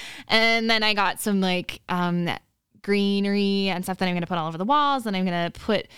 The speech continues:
hopefully some, like, winter lights in there, and, uh, some of my friends are gonna create, like, a soundtrack,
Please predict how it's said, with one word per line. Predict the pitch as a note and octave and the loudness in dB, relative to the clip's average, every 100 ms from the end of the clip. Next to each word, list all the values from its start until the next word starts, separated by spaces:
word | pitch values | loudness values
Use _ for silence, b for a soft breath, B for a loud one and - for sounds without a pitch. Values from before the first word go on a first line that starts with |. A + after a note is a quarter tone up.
| B B | B B
hopefully | D4+ C#4 C4 | -4 0 0
some, | A#3 G#3 G3 F#3 - | 2 0 0 -4 -6
like, | E3 D#3+ | -8 -2
winter | A#3+ B3+ B3 | -2 0 -2
lights | A3+ A#3 | -2 -2
in | A#3 | 0
there, | A3+ G#3+ G#3+ G#3 - | 0 0 0 -2 -2
and, | F3 F3 F3 F3 F3 - | -4 -2 -2 -2 -4 -6
uh, | E3+ E3+ | -4 -4
some | E3+ F#3 | -4 -4
of | F3 | -4
my | E3 | -2
friends | A#3+ A#3 | 0 0
are | G#3+ | -2
gonna | F#3 | -4
create, | F3 F3 E3+ | -6 -8 -8
like, | D#3 D#3+ | -10 -14
a | |
soundtrack, | - A#3+ A#3 A#3+ A#3 | -8 -6 -4 -2 -4